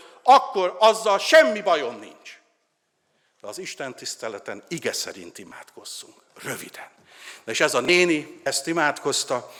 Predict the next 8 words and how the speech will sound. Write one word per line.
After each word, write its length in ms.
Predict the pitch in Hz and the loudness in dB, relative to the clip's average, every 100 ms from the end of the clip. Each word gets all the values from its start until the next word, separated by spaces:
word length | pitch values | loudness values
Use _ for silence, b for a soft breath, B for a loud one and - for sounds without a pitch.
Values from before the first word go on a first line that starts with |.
| B - | B 4
„Uram, 320 | 214 190 190 | 8 8 8
köszönöm, 480 | 190 196 208 190 180 | 4 6 4 4 2
hogy 180 | 180 | 0
vissza 340 | 175 208 - 202 | 0 0 4 4
fogsz 320 | 202 185 - | 4 2 4
jönni, 500 | 202 208 202 196 175 B B B | 6 6 4 -2 -4 B B B
nagyon 420 | 196 220 208 202 | 4 6 4 4
várlak, 540 | 208 196 190 185 175 | 6 6 4 0 -4